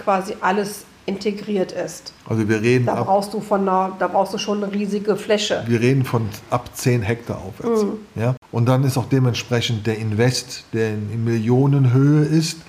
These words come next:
Speaker 2: Also wir haben das, die Herausforderung, dass wir erstmal eine Liegenschaft brauchen. Wir brauchen jemanden, der sagt von der Behörde, okay, erstmal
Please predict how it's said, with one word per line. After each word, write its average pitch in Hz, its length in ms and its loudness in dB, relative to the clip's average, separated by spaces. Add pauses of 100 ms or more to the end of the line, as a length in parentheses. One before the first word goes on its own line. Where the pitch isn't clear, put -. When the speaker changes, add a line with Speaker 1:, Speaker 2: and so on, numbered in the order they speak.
(320)
Speaker 2:
Also 110 200 -4
wir 110 80 0
haben 113 180 0
das, 110 240 -6 (600)
die 113 80 2
Herausforderung, 117 920 2
dass 113 220 -2
wir 110 60 0
erstmal 107 240 -4
eine 104 100 -2
Liegenschaft 147 540 0
brauchen. 135 380 2
Wir 113 80 -2
brauchen 110 460 -2 (140)
jemanden, 110 400 -2
der 110 100 0
sagt 117 400 0
von - 240 -6
der 110 100 0
Behörde, 117 440 2
okay, 131 500 2
erstmal 117 560 0